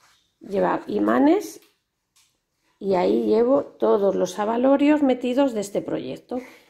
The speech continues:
Esto también se lo cogí a Tati de los qui-, bueno, este en concreto fue un regalo suyo, ¿vale? Esperar un momento.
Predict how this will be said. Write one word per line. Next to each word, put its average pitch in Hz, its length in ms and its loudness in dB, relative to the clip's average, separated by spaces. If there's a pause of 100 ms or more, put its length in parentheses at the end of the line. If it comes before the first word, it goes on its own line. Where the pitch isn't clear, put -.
Esto 220 320 -4
también 196 360 0
se 202 160 -4
lo 185 120 -2
cogí 220 380 0
a 175 400 0
Tati 240 320 2
de 240 140 2
los 185 340 -4
qui-, 214 140 -8
bueno, 226 200 -4
este 240 160 -4
en 269 100 2
concreto 269 420 2
fue 220 160 0
un 208 40 -2
regalo 170 340 -2
suyo, - 360 -14 (720)
¿vale? 247 480 -4 (840)
Esperar 196 380 -4
un 208 60 0
momento. 175 380 -4